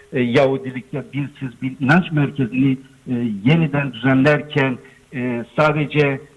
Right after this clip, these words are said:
çok bir ticari yermiş, bir yatırmış gibi ihale mi yaparsınız? E, yani onun için diyor ki bir, e, mevcut haliyle ve, e,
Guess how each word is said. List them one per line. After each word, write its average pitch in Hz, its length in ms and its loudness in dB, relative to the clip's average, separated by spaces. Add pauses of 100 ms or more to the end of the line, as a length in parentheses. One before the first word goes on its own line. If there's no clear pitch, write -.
çok 143 260 -8
bir 135 60 -10
ticari 139 580 0
yermiş, 143 360 0
bir 127 100 -12
yatırmış 131 500 -4
gibi 123 160 -10
ihale 127 300 2
mi 233 120 2
yaparsınız? 110 580 -2 (520)
E, 135 100 -2
yani 143 340 2
onun 185 160 -4
için 170 220 -10
diyor 190 200 -6
ki 165 100 -16 (120)
bir, 180 220 -2 (380)
e, 143 60 -6 (600)
mevcut 139 440 0
haliyle 151 600 4 (560)
ve, 135 340 4
e, 123 80 -4